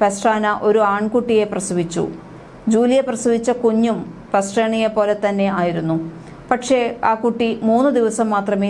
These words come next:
ജീവിച്ചുള്ളൂ. അഞ്ച് ദിവസത്തിന് ശേഷം പ്രസവാനന്തര സങ്കീർണതകൾ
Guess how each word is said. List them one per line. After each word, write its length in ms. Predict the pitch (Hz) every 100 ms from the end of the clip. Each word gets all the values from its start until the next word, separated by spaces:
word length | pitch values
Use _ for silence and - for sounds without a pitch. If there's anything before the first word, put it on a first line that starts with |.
| 196
ജീവിച്ചുള്ളൂ. 580 | 180 180 180 180 160 151 - - - - - 226
അഞ്ച് 200 | 247 302 277
ദിവസത്തിന് 440 | 262 269 262 247 233
ശേഷം 320 | 214 202 208 - -
പ്രസവാനന്തര 640 | 208 233 240 254 247 240 247
സങ്കീർണതകൾ 640 | 220 214 226 226 226 226